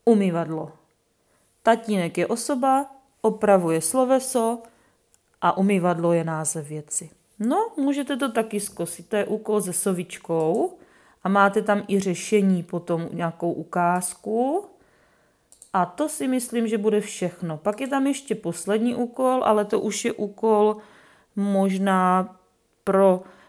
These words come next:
jo, to už je úkol, který pak budeme řešit, až se budeme učit další slovní druhy. My zatím nevíme, co je dvojka, přídavná jména.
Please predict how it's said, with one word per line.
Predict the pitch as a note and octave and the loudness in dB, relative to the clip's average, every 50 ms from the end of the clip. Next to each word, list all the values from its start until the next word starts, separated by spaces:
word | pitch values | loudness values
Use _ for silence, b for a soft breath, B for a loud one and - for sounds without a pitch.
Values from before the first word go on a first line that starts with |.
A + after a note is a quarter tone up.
| B B | B B
jo, | F#3+ F#3 G3 F3 D#3 | 0 2 4 4 2
to | - - - - | 2 0 -2 0
už | A#3 A#3 A#3 - | 0 0 0 0
je | C#4 - | -2 0
úkol, | - F#3+ F#3+ G3 - G#3 G#3+ | 0 -2 -4 0 2 2 2
který | A3 A3 - - G#3 G#3+ G#3+ | 2 0 0 0 0 0 0
pak | G#3+ - G#3 G3+ | 0 0 -2 0
budeme | F#3+ F#3+ G#3 G#3 G3+ G#3+ G#3 G3+ | 0 2 2 2 2 2 0 0
řešit, | F#3 F#3+ F3+ - - F#3+ - | 0 -2 -4 -4 -6 -6 -4
až | - F3+ F3+ | -4 -2 -2
se | - G#3 G3 | -2 -2 0
budeme | F3+ F#3+ F#3+ F#3+ F#3+ G3 F#3+ | 0 0 0 2 2 2 0
učit | - F3+ F3+ - - G3+ F3+ | 0 -2 -6 -4 -4 -4 -4
další | F3 E3+ F#3 F3+ F3 F3+ F3+ - - F#3+ | -2 0 0 2 2 0 -2 -4 -6 -6
slovní | F3+ - - F3 E3+ E3 F3 F3 F3+ E3+ | -6 -4 -2 -2 -2 0 0 -2 -4 -4
druhy. | D#3 D#3+ D#3+ D#3+ D3+ E3 D3 D3 - _ - B B B B B B B B | -4 -4 -4 -4 -4 -4 -6 -6 -10 _ -20 B B B B B B B B
My | F#3 F#3+ | -4 0
zatím | F#3 G#3+ G#3 G#3 A3 G#3 G3 | 0 0 0 0 -2 -2 0
nevíme, | F3 E3+ E3+ F3+ F#3 F#3 F#3+ F#3+ | 0 2 2 0 0 0 0 0
co | F#3+ - - | 0 2 2
je | G#3 G3+ | 2 2
dvojka, | F#3+ F3 F3+ G3 F#3+ G3 G3 G3 - G3 F#3 F#3 F#3 | 0 0 2 2 2 2 2 0 2 4 4 4 4
přídavná | F#3 - - - F#3+ E3+ G3 F#3+ F3+ F3+ F#3 F#3 F3+ F3+ | 2 -2 -6 -6 -2 0 0 0 0 0 0 0 0 0
jména. | F3+ F3+ F3 F3 F3 F3 F3 E3+ E3+ E3+ E3 E3 E3 F3 E3+ | 0 -2 -2 -2 -2 -2 -2 -2 -2 -2 -2 -2 -4 -4 -8